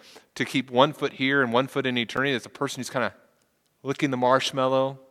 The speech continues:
sniffing it, rolling it around, but, "Oh, I need to wait, but, oh, man, this marshmallow is so good." Or is this a life of a person who said, "Man, I am,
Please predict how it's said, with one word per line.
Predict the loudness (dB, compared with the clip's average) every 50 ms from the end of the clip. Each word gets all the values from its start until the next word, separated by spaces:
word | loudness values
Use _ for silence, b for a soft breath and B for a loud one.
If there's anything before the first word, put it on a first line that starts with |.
| _ _ _ _ _ _
sniffing | -14 -12 -10 -4 -4 -4 -4 -4 -6 -6 -4
it, | -4 -6 -6 -10 -6
rolling | -2 0 2 2 2 2 0 0
it | 0 0
around, | 0 2 2 2 4 4 4 4 2 0
but, | -4 -10 -16 -16 -14
"Oh, | -10 -8 -6
I | -6 -4 -4
need | -4 -2 -2
to | -2 0
wait, | 0 2 2 2 2 0
but, | -4 -12 -16 -16
oh, | -16 -16 -18 -20
man, | -20 -20 -18
this | -18 -18 -16
marshmallow | -14 -14 -14 -14 -14 -16 -18 -16
is | -16
so | -18 -16 -16
good." | -16 -16 B B B B B -6
Or | -6
is | -4 -4
this | -6 -4
a | 2
life | 4 4 4 2 0 -6 -10 -10
of | -12 -12 -12
a | -14
person | -10 -8 -8 -8 -8 -10
who |
said, | -10 -8 -6
"Man, | -4 -2 -2
I | -2 -2
am, | -2 -4 -8